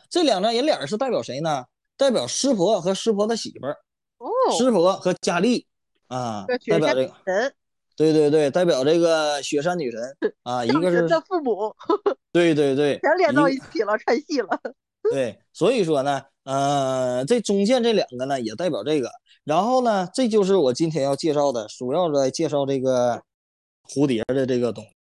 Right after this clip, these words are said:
Speaker 1: 所以说它这个牌就是蝴蝶，第一，为什么蝴蝶火？第一，
Speaker 2: 蝴蝶好。
Speaker 1: 它有
Speaker 2: 看着火。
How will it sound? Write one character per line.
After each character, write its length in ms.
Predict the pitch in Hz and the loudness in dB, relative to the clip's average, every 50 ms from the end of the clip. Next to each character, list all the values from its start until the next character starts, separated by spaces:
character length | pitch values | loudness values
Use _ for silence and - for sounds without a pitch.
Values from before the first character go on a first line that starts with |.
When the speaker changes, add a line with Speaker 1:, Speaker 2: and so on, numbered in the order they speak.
| _ _ _ _ | _ _ _ _
Speaker 1:
所 180 | - - 185 247 | 0 2 2 2
以 100 | 262 170 | 2 0
说 160 | 135 135 135 - | -2 -2 -2 -4
它 260 | - - - 226 233 | -4 -2 0 2 4
这 120 | 262 302 269 | 4 4 4
个 100 | 202 156 | 2 2
牌 360 | - - 120 110 135 156 151 | 0 -6 -4 -2 0 0 0
就 160 | 143 196 214 | 2 2 2
是 220 | 214 220 208 185 - | 4 4 2 2 0
蝴 240 | - - - 240 269 | -2 0 2 4 4
蝶， 240 | 185 151 180 208 202 | 6 6 4 4 2
第 240 | - - 269 233 202 | 2 2 2 4 4
一， 60 | 208 | 4
为 160 | 240 359 311 | 4 4 2
什 140 | 190 175 160 | 2 2 0
么 80 | 170 | -2
蝴 160 | 156 - 151 156 | -2 -2 0 0
蝶 140 | 151 156 | 2 0
火？ 160 | 156 - 127 - - _ _ _ _ _ _ _ _ _ _ _ _ _ | 0 -2 -8 -14 -16 _ _ _ _ _ _ _ _ _ _ _ _ _
第 120 | 277 269 | 0 2
一， 220 | 233 170 156 147 131 | 2 2 2 2 4
Speaker 2:
蝴 60 | 123 | 2
蝶 160 | 120 101 - _ _ _ _ _ _ _ _ _ _ _ _ | 2 0 -4 _ _ _ _ _ _ _ _ _ _ _ _
好。 320 | - - 196 185 175 156 | -2 0 2 2 2 0
Speaker 1:
它 200 | 277 269 254 - | -2 -2 0 2
有 80 | 139 123 | 2 2
Speaker 2:
看 60 | |
着 0 | |
火。 0 | 110 | 2